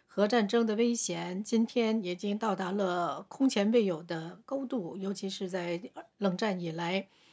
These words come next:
就像第一届裁军特别联大的文件所指出的那样，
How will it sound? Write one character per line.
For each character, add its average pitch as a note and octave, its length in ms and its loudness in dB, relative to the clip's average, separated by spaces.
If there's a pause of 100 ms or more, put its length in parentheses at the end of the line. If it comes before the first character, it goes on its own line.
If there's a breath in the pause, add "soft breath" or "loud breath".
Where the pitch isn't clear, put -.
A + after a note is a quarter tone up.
(340 soft breath)
就 A#3+ 120 0
像 G#3+ 320 2
第 A3 140 0
一 G#3+ 40 0
届 G3+ 220 2
裁 G3 160 -4
军 G#3+ 140 0
特 A3+ 80 2
别 G3 100 0
联 F#3 160 -2
大 G#3 140 -2
的 E3+ 380 -4
文 F#3 180 -2
件 G3+ 180 2
所 F3 220 -8
指 E3+ 180 -8
出 A#3 160 -6
的 A3+ 120 2
那 G3 180 0
样， F3 240 -8